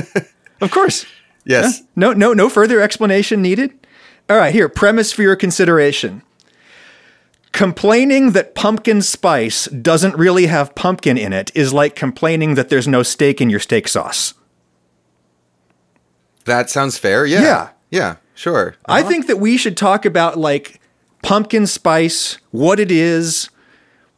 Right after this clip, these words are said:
Speaker 2: and
Speaker 1: Okay.
Speaker 2: the weird kind of social dynamics that have arisen around this particular
Speaker 1: <laughs>
Speaker 2: spice mixture in recent years.
Speaker 1: Okay.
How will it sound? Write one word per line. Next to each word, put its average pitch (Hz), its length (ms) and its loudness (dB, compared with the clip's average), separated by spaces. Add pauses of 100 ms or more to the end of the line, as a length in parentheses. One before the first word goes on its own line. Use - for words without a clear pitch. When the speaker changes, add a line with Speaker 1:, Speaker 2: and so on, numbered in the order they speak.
(100)
Speaker 2:
and 165 340 0
Speaker 1:
Okay. 139 160 2
Speaker 2:
the 135 60 -4
weird 170 340 0
kind 170 220 0
of 139 120 -2
social 165 400 2
dynamics 160 640 0
that 131 160 0
have 135 160 -2
arisen 135 500 2
around 151 400 2
this 143 140 2
particular 147 760 0 (100)
Speaker 1:
<laughs> - 100 -16
Speaker 2:
spice 147 480 -2
mixture 147 680 0 (220)
in 156 180 0
recent 147 360 0
years. 147 420 2
Speaker 1:
Okay. 139 240 0